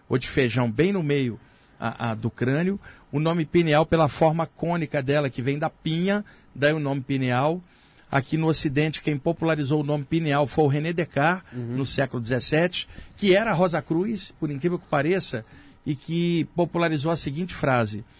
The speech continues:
Speaker 1: "A glândula pineal é a sede da alma." Então, dentro de estudos da amorc,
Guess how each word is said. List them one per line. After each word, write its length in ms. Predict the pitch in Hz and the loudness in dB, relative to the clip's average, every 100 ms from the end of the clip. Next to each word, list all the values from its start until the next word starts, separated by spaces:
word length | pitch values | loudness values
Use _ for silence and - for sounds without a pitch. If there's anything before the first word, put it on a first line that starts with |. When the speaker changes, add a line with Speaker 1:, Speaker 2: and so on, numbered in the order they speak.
| - - | -20 -2
Speaker 1:
"A 100 | 127 | -2
glândula 320 | 123 151 156 | 2 2 2
pineal 420 | 143 147 143 139 | 0 0 2 2
é 60 | 160 | 2
a 60 | 143 | 0
sede 380 | - 147 139 143 | 0 0 0 0
da 120 | 151 | 2
alma." 380 | 113 104 104 - | 2 0 -4 -8
Então, 500 | - 139 - 196 156 - - _ | -6 -4 2 4 2 -4 -18 _
dentro 480 | - 127 175 220 208 | -12 2 2 4 0
de 140 | 165 180 | -2 -4
estudos 520 | - - 185 185 165 | -6 -6 -6 -4 -2
da 140 | 170 | 0
amorc, 640 | 175 151 143 135 - 110 | 0 0 0 -2 -4 -10